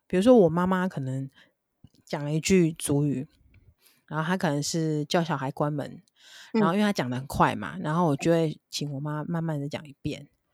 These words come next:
Speaker 1: 然后，哦，这个字是门，这个字是关，
Speaker 2: 嗯。
Speaker 1: 慢慢再讲一遍，然后你就有两个字嘛，那你就是重复的这个动作。
Speaker 2: 嗯。
Speaker 1: 喝水，像他们最近学得最好就是喝水。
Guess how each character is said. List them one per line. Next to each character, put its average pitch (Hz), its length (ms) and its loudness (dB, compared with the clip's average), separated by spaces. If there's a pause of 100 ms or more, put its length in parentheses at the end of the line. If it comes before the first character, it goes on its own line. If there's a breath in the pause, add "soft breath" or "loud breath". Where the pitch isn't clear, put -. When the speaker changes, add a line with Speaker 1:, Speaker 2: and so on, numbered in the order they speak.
(160)
Speaker 1:
然 135 120 -10
后， 151 180 -6
哦， 175 140 -4
这 220 140 2
个 175 100 4
字 185 200 -2
是 165 400 -4 (400)
门， 151 320 -6
这 185 100 -2
个 160 140 -2
字 160 160 -8
是 156 120 -4
关， 139 460 -8 (160)
Speaker 2:
嗯。 190 340 0 (260 soft breath)
Speaker 1:
慢 196 140 0
慢 180 140 4
再 175 80 0
讲 139 180 0
一 139 80 0
遍， 160 220 0
然 147 120 -2
后 156 160 0 (320)
你 151 100 -4
就 185 100 4 (140)
有 170 120 2
两 160 160 2
个 156 80 0
字 180 220 0
嘛， 143 240 -2
那 175 180 2
你 160 60 2
就 175 100 0
是 165 640 -2 (120)
重 160 240 0
复 185 180 2
的 151 340 0 (160)
这 180 100 2
个 160 60 6
动 151 240 4
作。 143 320 -4 (220)
Speaker 2:
嗯。 196 440 0 (180)
Speaker 1:
喝 196 180 8
水， - 420 -2 (160)
像 220 180 4
他 233 120 4
们 196 100 2
最 208 160 6
近 180 540 -2
学 - 240 6
得 170 120 8
最 175 260 6
好 135 220 -2
就 147 140 -4
是 165 80 -2
喝 151 240 2
水。 - 400 -8